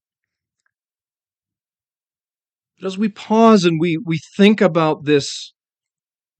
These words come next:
this duty to thank the Lord, to, to pay vows to him, I, it should make us a bit uneasy. It, it maybe even should disturb us because we know that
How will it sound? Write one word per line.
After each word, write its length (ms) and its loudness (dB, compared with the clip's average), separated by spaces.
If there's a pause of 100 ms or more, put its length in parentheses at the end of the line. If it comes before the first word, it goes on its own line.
(220)
this 220 -6
duty 500 0
to 160 -8 (160)
thank 380 -2
the 100 -2
Lord, 600 -2
to, 260 -10 (960)
to 140 -16
pay 260 -8
vows 560 -4
to 140 -14
him, 200 -10
I, 120 -12 (1120)
it 300 -18
should 240 -8
make 260 -2
us 180 -8
a 60 -8
bit 220 -10
uneasy. 500 -12 (2500)
It, 300 -14
it 140 -14
maybe 360 -2
even 320 -4
should 240 -10
disturb 720 -4
us 260 -8
because 400 -10
we 160 -8
know 420 -8
that 160 -12